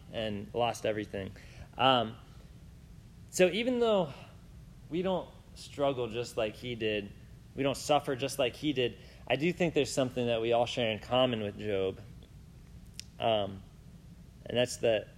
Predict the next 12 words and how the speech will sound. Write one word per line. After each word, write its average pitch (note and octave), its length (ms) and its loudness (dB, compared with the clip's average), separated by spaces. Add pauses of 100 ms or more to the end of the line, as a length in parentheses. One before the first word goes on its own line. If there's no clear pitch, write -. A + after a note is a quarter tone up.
we A#2 120 -4
struggle A#2 360 2
to G#2+ 60 -2
be A2 100 -2
patient C3 400 0
with A2+ 140 -8
ourselves, G2+ 720 -2 (1080)
uh, F#2+ 280 -2 (480)
in B2 100 4
our A#2+ 160 6
own B2 240 2
life, A#2 340 2